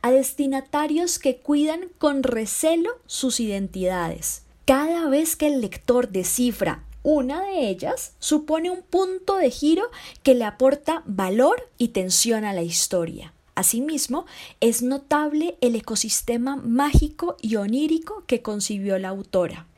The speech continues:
Al comienzo de cada libro, un mapa ilustrado se convierte en la brújula de los lugares que recorrerán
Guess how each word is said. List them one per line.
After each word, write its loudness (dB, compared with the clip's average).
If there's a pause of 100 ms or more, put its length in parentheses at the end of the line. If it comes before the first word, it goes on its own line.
(100)
Al 2
comienzo 2
de 2
cada -2
libro, 0 (100)
un 2
mapa 0
ilustrado 0
se 2
convierte 0
en -4
la -4
brújula 0
de -2
los 0
lugares -2
que -2
recorrerán -4